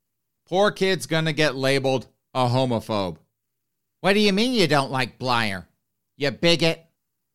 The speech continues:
And I told you, White Boy Malcolm X, I told you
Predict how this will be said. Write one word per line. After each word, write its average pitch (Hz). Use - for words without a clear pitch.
And 160
I 240
told 180
you, 143
White 127
Boy 123
Malcolm 117
X, 113
I 185
told 170
you 123